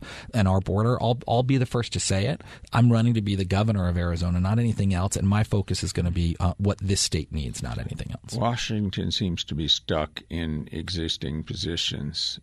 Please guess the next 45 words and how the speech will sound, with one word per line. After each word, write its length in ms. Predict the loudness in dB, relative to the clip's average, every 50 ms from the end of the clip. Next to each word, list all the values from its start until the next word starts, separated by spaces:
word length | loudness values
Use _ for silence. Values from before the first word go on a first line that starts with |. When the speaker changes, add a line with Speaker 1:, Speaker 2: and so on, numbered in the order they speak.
| _ _ -14 -10
Speaker 2:
where 260 | -8 -6 -6 -6 -6
it's 180 | -6 -8 -8 -8
difficult 540 | -6 -6 -6 -6 -6 -10 -10 -10 -12 -12 -10
to 80 | -6 -4
see 240 | -2 -2 -2 -2
how 160 | -4 -4 -4 -4
you 160 | -4 -4 -4
bridge 420 | -4 -4 -4 -4 -2 -4 -6 -8
those. 360 | -8 -8 -8 -6 -6 -6 -8 -8 _ _ _ -4
Speaker 1:
Yeah, 280 | -2 0 0 0 0 0 2
uh, 180 | 4 4 2 2 -2 -10 -8 -4
Speaker 2:
On 80 | 0 2
the 60 | 4 4 4 4 4
Speaker 1:
amen. 160 | 4 4 4
Speaker 2:
border 120 | 2 2
in 100 | 0 -2
particular. 500 | -2 -2 -2 -4 -4 -4 -4 -4 -2 -2
Speaker 1:
Uh, 40 | -2 0
well, 180 | 2 0 0 2 2
I, 100 | 0 2 2
I 120 | 2 0 2
tell 260 | 0 0 0 0 0
people 420 | 2 0 0 0 2 0 0 0 2 2
I 140 | 2 2
can't 360 | 2 2 2 2 4 2 2 0 -6 _ _ 0
e-, 40 | 2
even 280 | 2 4 4 2 2
in 100 | 2 4
my 120 | 4 4 2
head 360 | 2 2 2 2 2 0 -2 -2
picture 300 | -4 -2 -2 0 0 0
what 180 | 0 0 0
Speaker 2:
Mm. 20 | 0
Speaker 1:
could 140 | -2 -2 0
fix 260 | 0 -2 -2 0 0
Washington, 480 | 2 2 2 2 0 0 0 2 2
D 100 | 2 0
C 220 | 0 -2 -2 0 0
right 200 | 0 0 0 0
now. 280 | 0 2 2 2 0 0
It's, 220 | -2 -2 -4 -2
it, 200 | -2 -2 -2 -2
things 300 | -2 -2 0 2 2 0
seem 240 | 0 0 0 0 0
so 520 | 0 0 0 2 2 2 2 2 0 0